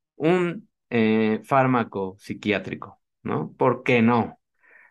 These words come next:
La concentración, retención de memoria, la velocidad mental y la eficiencia.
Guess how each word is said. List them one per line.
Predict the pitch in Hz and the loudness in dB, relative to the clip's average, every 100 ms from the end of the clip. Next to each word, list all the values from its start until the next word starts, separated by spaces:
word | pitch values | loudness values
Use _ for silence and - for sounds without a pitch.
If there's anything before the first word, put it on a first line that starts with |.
| - | -2
La | 110 110 | 0 2
concentración, | 113 104 117 107 107 104 101 139 131 131 127 131 135 - _ | 0 0 0 0 0 -2 0 2 4 4 2 0 -6 -16 _
retención | 110 107 101 98 - 107 98 | -8 -6 -6 -6 -2 0 0
de | |
memoria, | 95 95 95 117 139 139 120 113 113 117 _ | -2 -2 2 4 6 4 2 2 0 -4 _
la | - 98 | -6 -4
velocidad | 98 95 95 98 95 | -2 -4 -6 -4 -4
mental | 95 92 95 - 147 156 160 | -4 -6 -4 0 0 0 0
y | 104 | 0
la | 98 | 0
eficiencia. | 95 101 92 104 98 92 - | 0 -4 -6 -2 -2 -4 -10